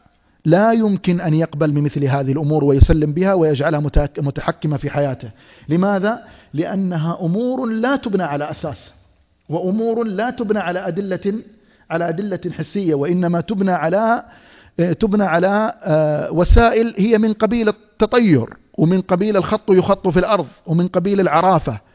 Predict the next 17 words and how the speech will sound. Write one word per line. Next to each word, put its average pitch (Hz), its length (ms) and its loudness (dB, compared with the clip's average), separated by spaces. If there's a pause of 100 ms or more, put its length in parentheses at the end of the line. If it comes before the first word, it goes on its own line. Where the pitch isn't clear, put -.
(280)
التي 180 280 2
لا 220 140 6
يمكن 233 300 0
التحقق - 580 2
من 185 140 6
صدقها، 147 540 0 (220)
لا 160 100 2
يمكن 190 400 2 (380)
التحقق 190 640 -6
من 180 140 -4
صدقها. 156 440 -6
فكما 233 640 -2
أن 220 220 0
المسلم 208 520 -2
ينفر 220 480 0
من 208 140 -2
التطير، 180 580 -4